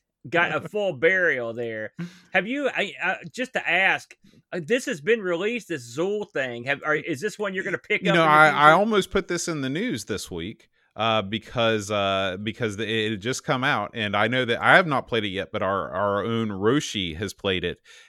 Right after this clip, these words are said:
Speaker 2: and, uh, he gave it sort of a, a semi-positive review. It doesn't, it, what they've done essentially, I guess, is just sort of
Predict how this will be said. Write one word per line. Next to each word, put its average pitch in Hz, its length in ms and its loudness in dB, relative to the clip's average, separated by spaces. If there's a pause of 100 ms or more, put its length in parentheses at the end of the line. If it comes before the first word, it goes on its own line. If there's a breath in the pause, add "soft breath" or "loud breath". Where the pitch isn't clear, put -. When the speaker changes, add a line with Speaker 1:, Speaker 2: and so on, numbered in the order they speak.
Speaker 2:
and, 104 220 -2
uh, 104 140 4
he 165 180 -4
gave 165 260 4
it - 80 -6
sort 147 280 0
of 120 100 0
a, 107 260 2
a 98 300 -2
semi-positive 113 960 0
review. 85 440 -6
It 98 60 -2
doesn't, 131 340 0 (320 loud breath)
it, 135 200 0
what 175 180 2
they've 156 200 4
done 139 240 2
essentially, 131 460 -2
I 101 140 4
guess, 117 280 2
is 110 140 -6
just - 200 -6
sort 131 180 2
of 104 100 0